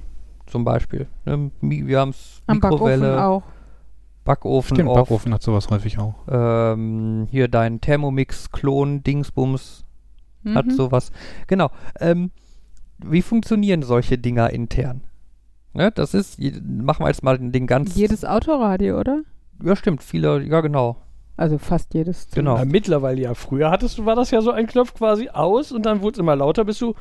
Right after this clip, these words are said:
Speaker 4: am anderen Ende angeschlagen
Speaker 2: Mhm.
Speaker 4: hast. Und ich glaube, darum geht's, dass das halt relevant ist für die, wo du beliebig viele Umdrehungen machen
Speaker 2: Ja, ja.
Speaker 4: kannst quasi.
Speaker 1: Genau, genau. Ähm,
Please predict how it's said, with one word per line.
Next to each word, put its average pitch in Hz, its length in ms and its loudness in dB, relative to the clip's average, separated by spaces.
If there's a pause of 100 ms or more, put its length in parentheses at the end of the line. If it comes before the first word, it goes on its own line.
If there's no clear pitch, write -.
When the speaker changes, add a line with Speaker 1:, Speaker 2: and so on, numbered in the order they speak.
(160)
Speaker 4:
am 196 140 2
anderen 202 220 2
Ende 208 160 2
angeschlagen 156 560 2
Speaker 2:
Mhm. 110 40 0
Speaker 4:
hast. 113 220 -4 (260)
Und 147 100 0
ich 143 100 -2
glaube, 156 240 2
darum 185 260 2
geht's, 175 220 2
dass 143 200 0
das 151 200 2
halt 147 160 2
relevant 143 320 0
ist 165 100 -4
für 160 140 -2
die, 160 200 0 (320)
wo 165 140 2
du 160 120 0
beliebig 175 460 2
viele 196 260 2
Umdrehungen 180 500 2
machen 202 140 2
Speaker 2:
Ja, 208 100 4
ja. 202 60 4
Speaker 4:
kannst 120 240 2
quasi. 139 160 0
Speaker 1:
Genau, 117 280 2 (140)
genau. 131 180 0 (420)
Ähm, 135 380 0